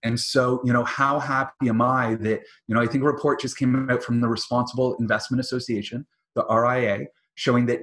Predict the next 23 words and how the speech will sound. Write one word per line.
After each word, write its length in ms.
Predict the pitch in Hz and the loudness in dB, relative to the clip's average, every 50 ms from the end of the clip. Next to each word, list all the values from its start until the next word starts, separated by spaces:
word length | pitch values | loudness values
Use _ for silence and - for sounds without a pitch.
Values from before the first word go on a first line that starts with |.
| - | -2
eighty 340 | - 127 131 135 139 143 151 | 0 2 2 2 2 0 -2
percent 540 | 147 - 170 165 170 - - 127 127 127 127 - | 0 0 0 0 0 0 0 0 0 0 -2 -2
of 100 | 120 113 | -2 -2
responsible 760 | 127 123 - - - 117 117 113 - - 113 120 120 117 113 - | -2 -2 -2 -2 -2 -2 -2 -2 -4 -2 0 0 0 0 0 -2
investment 480 | 113 107 104 107 101 - - 117 104 - - | -2 0 0 0 -2 -2 -4 -6 -6 -6 -6
funds 460 | 98 92 92 92 113 143 - - - _ _ _ _ _ _ 120 | -6 -6 -6 -6 -6 -8 -10 -14 -18 _ _ _ _ _ _ 0
outperformed 760 | 117 120 117 - - 135 120 - - 117 113 113 110 107 98 | 0 0 0 0 -2 -4 -2 0 0 2 2 2 2 2 0
their 240 | 107 107 104 107 101 | 0 0 0 0 0
benchmark. 520 | 98 98 95 95 - - 123 139 185 202 - _ _ _ _ - | -2 -4 -6 -4 -2 -2 -2 -2 -2 -6 -10 _ _ _ _ 0
So 160 | - 135 127 | 2 2 2
to 180 | 127 - - | 2 2 2
me, 220 | 143 147 156 165 170 | 2 4 4 2 2
this 260 | - 147 147 143 - | 2 0 0 0 0
is 140 | 190 165 - | -2 -2 0
just, 240 | 160 160 - - - | -2 -2 0 2 2
like, 280 | 131 120 117 - - - | 2 2 0 -4 -8 -4
icing 340 | - 127 143 143 - 151 135 | 0 0 0 2 2 2 2
on 120 | 131 120 113 | 4 2 2
the 80 | 110 | 0
cake 340 | - - - 165 - - - | -4 -2 0 0 0 0 0
that, 180 | - 120 - 113 | 0 0 0 2
whoa, 320 | 120 135 143 139 131 - - | 2 4 4 2 2 0 0
actually, 560 | 127 127 135 139 - - 123 123 127 127 120 | 0 0 0 -2 -4 -2 0 0 0 0 0